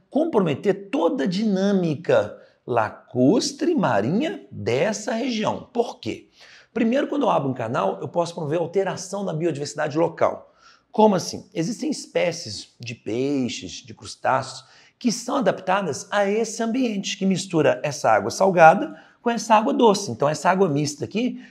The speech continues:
é um ambiente em equilíbrio pra eles. Se você cria a ascensão de mais água salgada aqui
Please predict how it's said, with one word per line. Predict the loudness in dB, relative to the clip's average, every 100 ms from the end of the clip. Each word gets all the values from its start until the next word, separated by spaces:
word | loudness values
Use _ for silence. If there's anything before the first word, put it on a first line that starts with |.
| -4
é | -2
um |
ambiente | 0 0 -2 -2 0
em | 2 2
equilíbrio | 2 2 4 4 4 2 4
pra | 4
eles. | 4 0 -6 -16 -20 _ -10
Se | 2
você | 2 4 4 4
cria | 4 4 4
a |
ascensão | 0 -2 -4 -4 -4 -2
de | -2
mais | -4 -4 -2 0
água | 0 0
salgada | 0 2 2 2
aqui | -2 -4 -4